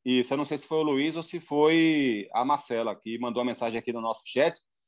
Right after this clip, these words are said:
lembrando do Cannavaro, né, que poderia ser também esse citado aí, o Cannavaro, que foi somente o melhor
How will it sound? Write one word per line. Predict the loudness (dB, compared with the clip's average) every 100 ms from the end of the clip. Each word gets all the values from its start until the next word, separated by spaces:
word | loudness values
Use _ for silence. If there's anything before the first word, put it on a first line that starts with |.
| _ _ -6
lembrando | -4 0 -2 -2
do | 0 2 4 4 4 2 0
Cannavaro, | 0 0 0 -2 -2
né, | -8 -18
que | _
poderia | -12 -8 -4 -4
ser | -4
também | -4 -2 0 -2 -6 _ _
esse | -8 -6 -2 2 4 2 -2
citado | -4 2 2 4
aí, | 4 4
o | 2
Cannavaro, | 0 2 2 0 -2
que |
foi | -8 -4
somente | 0 0 0 -2 -4
o |
melhor | -2 2 2 2 0